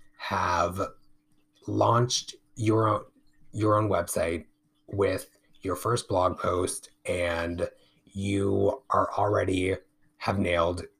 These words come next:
and scored your first sponsor, partner, brand partner, et cetera. But that's, let's say that's your goal. And the date is December twentieth.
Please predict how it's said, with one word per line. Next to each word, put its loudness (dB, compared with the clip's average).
and -2
scored 0
your 0
first 0
sponsor, 2
partner, 2
brand 2
partner, 0
et -2
cetera. 2
But -2
that's, 2
let's 0
say 4
that's 2
your 0
goal. -6
And 0
the 0
date 4
is 0
December 0
twentieth. -6